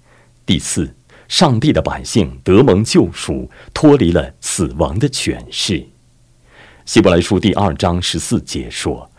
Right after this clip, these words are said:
特要借着死败坏那掌死权的。哥林多前书第十五章的末尾也优美地阐明了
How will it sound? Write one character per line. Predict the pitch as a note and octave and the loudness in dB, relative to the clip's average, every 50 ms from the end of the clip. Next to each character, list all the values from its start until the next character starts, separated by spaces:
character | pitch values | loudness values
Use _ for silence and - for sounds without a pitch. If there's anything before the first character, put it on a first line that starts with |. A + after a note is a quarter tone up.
| - - - - | -20 -20 -18 -10
特 | - - G3+ E3+ G#2+ | 0 4 6 6 6
要 | C#3 A#2 G2 | 6 4 2
借 | F2+ - - E3+ | 0 4 4 4
着 | - - D#2 | 4 4 0
死 | - - - - D2 B1 - - _ _ _ _ | -4 -6 -8 -8 -8 -10 -12 -16 _ _ _ _
败 | - F3+ B2+ F2+ D2+ | 2 2 2 2 -2
坏 | C#2+ - A#2 E2+ C#2 | -4 -2 -2 -2 -2
那 | D#2 F2 D#2+ - - _ _ | -2 -6 -6 -6 -10 _ _
掌 | - - D#2+ D#2 F#2+ | -4 -2 -2 -2 -2
死 | A#2+ C3 - - D#2+ C2+ - - | -4 -4 -6 -6 -8 -8 -10 -12
权 | - - - F2 D#2 - A#1+ A#1+ C2 | -12 -10 -8 -6 -8 -8 -10 -12 -10
的。 | C2 - D#2+ - - - _ _ _ _ _ _ _ _ _ _ _ - - - - _ | -8 -8 -8 -8 -12 -20 _ _ _ _ _ _ _ _ _ _ _ -20 -20 -20 -8 _
哥 | - A2+ | 4 6
林 | G#2+ G2+ | 6 8
多 | G2 G2+ | 6 6
前 | G2+ - - E2 E2+ | 4 4 0 -2 -2
书 | E2+ - F#2+ | 0 -2 -2
第 | E2+ A2+ F#2+ | 0 0 0
十 | D2+ - - G2 | 0 0 0 0
五 | F#2+ E2+ C#2 B1+ | 0 -2 -2 -4
章 | - G2+ F#2 | -2 -2 -2
的 | F2+ E2+ D2 | -2 -2 0
末 | F2+ A#2 G#2 D2 - - | 2 2 2 0 -2 -6
尾 | - D2 C2 A#1+ A#1+ - _ _ _ - | -8 -8 -8 -10 -12 -18 _ _ _ 2
也 | G#2 F#2+ D#2+ | 4 4 4
优 | C#2+ E2+ C#3+ E3 E3 F#3 | 4 4 6 6 6 4
美 | E3 F#2 - - | 2 -4 -6 -6
地 | - - - C2 - _ _ | -8 -8 -8 -10 -14 _ _
阐 | - - - E2 C#2 B1+ | -6 -4 -2 -2 -2 -2
明 | C2+ D2 D2+ E2 A2+ | -4 -4 0 2 2
了 | C3+ | 2